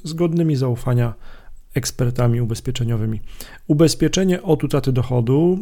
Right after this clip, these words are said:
dla doradcy podatkowego oraz ubezpieczenie od utraty dochodu dla biura rachunkowego <clears throat> to są teraz do, dosyć gorące tematy. Doradcy zwykle posiadający umowy B two B coraz częściej też zastanawiają się właśnie,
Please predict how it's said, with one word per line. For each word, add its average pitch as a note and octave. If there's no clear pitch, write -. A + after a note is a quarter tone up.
dla C3
doradcy A#2+
podatkowego A#2+
oraz B2+
ubezpieczenie C#3
od C3+
utraty B2+
dochodu A#2+
dla A#2
biura B2
rachunkowego B2
<clears throat> C#3
to C3+
są C#3+
teraz B2+
do, C#3
dosyć B2+
gorące B2+
tematy. A#2
Doradcy D3
zwykle C#3+
posiadający C3
umowy B2
B A#2
two A#2+
B C3
coraz C#3+
częściej B2+
też B2
zastanawiają A#2
się B2
właśnie, B2